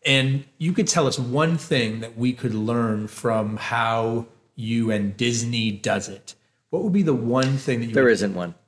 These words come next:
Speaker 2: I learn more from this community than they could ever learn from us. I think from a, um, I think there are things that we do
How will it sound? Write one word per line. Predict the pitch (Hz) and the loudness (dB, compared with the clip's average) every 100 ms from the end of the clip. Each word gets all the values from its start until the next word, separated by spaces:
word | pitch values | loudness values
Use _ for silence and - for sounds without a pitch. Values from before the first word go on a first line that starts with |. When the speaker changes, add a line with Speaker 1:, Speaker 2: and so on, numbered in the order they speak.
| _ | _
Speaker 2:
I | 120 135 | 2 6
learn | 127 123 120 | 6 6 6
more | 113 113 | 6 4
from | 113 110 101 | 2 0 0
this | 98 | 0
community | - 104 95 92 | -4 -2 0 0
than | 90 92 | 0 -2
they | 90 | -2
could | 87 87 | -2 -4
ever | 87 85 87 | -4 -2 -2
learn | 87 85 | -4 -6
from | - 82 | -10 -12
us. | 78 - - - _ - _ - | -12 -12 -10 -10 _ -20 _ 2
I | 127 | 2
think | 117 151 143 | 4 2 0
from | - 131 113 | 0 2 4
a, | 104 101 - - _ _ _ _ | 4 2 -4 -20 _ _ _ _
um, | 117 110 101 101 101 - _ _ - | 0 2 2 0 -2 -8 _ _ 0
I | 135 | 4
think | 156 | 6
there | 151 | 6
are | 127 | 4
things | 156 139 - | 4 2 2
that | 123 | 0
we | 120 113 101 | 2 4 2
do | 92 147 170 98 87 87 | 4 4 6 4 2 -6